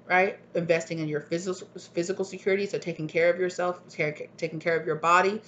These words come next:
right? Educating yourself on how to take care of your body, take care of your mind, take care of your house, take care of your home better, be, you know, be better at, you know, you know, continuing to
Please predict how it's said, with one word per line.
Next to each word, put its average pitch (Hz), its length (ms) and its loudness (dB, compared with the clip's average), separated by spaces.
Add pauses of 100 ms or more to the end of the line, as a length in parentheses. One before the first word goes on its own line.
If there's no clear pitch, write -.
(220)
right? 175 260 6 (220)
Educating 180 520 4
yourself 170 400 0
on 156 60 -2
how 165 140 -2
to 143 60 -4
take - 200 -4
care 170 220 4
of 175 80 2
your 175 100 4
body, 170 340 4 (220)
take 160 140 0
care 175 220 6
of 175 100 0
your 175 140 4
mind, 170 340 0 (160)
take 160 220 2
care 170 240 4
of 170 80 -2
your 175 120 2
house, 160 420 0 (180)
take 160 180 4
care 170 220 4
of 170 100 0
your 170 100 2
home 170 360 0
better, 165 420 0 (180)
be, 175 400 0 (280)
you 165 160 2
know, 151 200 4
be 170 300 -4
better 170 400 6
at, 160 420 0
you 175 80 -6
know, 151 240 -2 (240)
you 160 100 0
know, 151 100 2
continuing 185 880 0
to 165 340 -2